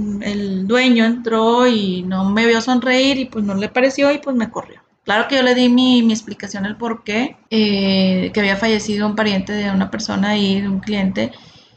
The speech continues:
y pues que no era como para estar riéndose, ¿verdad? Pero pues a él no le importó. Él decía que así era la política y que tú tenías que estar sonriendo. Ese trabajo en sí para mí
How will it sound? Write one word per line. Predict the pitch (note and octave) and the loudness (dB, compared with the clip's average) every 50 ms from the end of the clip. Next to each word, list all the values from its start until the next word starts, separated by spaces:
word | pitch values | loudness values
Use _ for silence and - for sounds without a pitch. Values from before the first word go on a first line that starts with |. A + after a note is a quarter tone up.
| _ _ _ - | _ _ _ -4
y | A3 G#3+ | -4 -2
pues | F#3+ G3+ F#3+ - | -2 -2 -6 -4
que | - F#3+ | -2 0
no | F3 F#3+ F3+ | 2 2 2
era | E3+ F3 E3 | 2 0 0
como | - C4+ C4+ A#3+ | 0 2 2 2
para | G#3+ F#3 | 0 -2
estar | - F3+ F3+ G#3 | -4 -4 -2 0
riéndose, | A#3 A#3+ C4 D4 D#4+ D#4+ - - A3+ | 0 2 2 0 -2 -4 -4 -4 -4
¿verdad? | G3 F#3 G3+ A3 A3 - | -2 -2 -2 -4 -4 -4
Pero | G#3+ G#3 G#3 | -6 -6 -6
pues | - G3 - | -8 -6 -4
a | G#3+ | -2
él | A3 | 0
no | A#3+ | 0
le | B3 C#4 | 0 0
importó. | C#4 C#4 C#4 A3 - - - - - - - - - | -2 -2 -4 -6 -4 -6 -8 -8 -10 -18 -20 -16 -8
Él | - G#3 G#3+ A3 A#3 | -6 -4 -2 0 0
decía | A#3 A#3+ A#3+ A#3+ B3+ B3 B3+ | 0 0 0 0 0 0 0
que | - A#3+ | 0 -2
así | A3+ A3+ A3+ | -2 -2 -2
era | A3 A#3 | -2 0
la | A#3 A#3+ A#3+ A#3 | 0 0 -2 -2
política | G#3+ A#3 D4+ D#4 - E4+ - - D#4+ | -2 -4 -4 -4 -6 -8 -6 -6 -6
y | - | -6
que | - - | -6 -8
tú | - G#3+ G3+ | -10 -10 -8
tenías | - A3 G#3+ A3 A3+ - | -6 -4 -2 -2 -4 -4
que | - | -8
estar | - - A3+ A3 | -10 -8 -6 -4
sonriendo. | - A#3 A3+ G#3+ A3+ - - - - - _ - _ _ _ _ _ - | -2 -2 -2 0 0 -2 -4 -6 -8 -14 _ -20 _ _ _ _ _ -4
Ese | - A#3+ B3 B3 - E4 E4 | 0 0 0 2 2 -2 0
trabajo | E4+ E4+ D#4+ C4+ B3+ B3+ B3+ B3+ C#4+ C#4+ | 2 2 2 4 4 2 2 0 2 2
en | C#4+ C#4+ C#4 | 2 2 0
sí | C4+ - - A#3+ B3 B3 | 0 0 2 2 2 2
para | - C#4 B3+ B3+ A#3 | 2 0 2 2 4
mí | A3 A3 G#3+ G#3+ A3 A#3+ B3 C4+ C4+ B3+ | 4 4 4 4 4 4 4 2 0 -2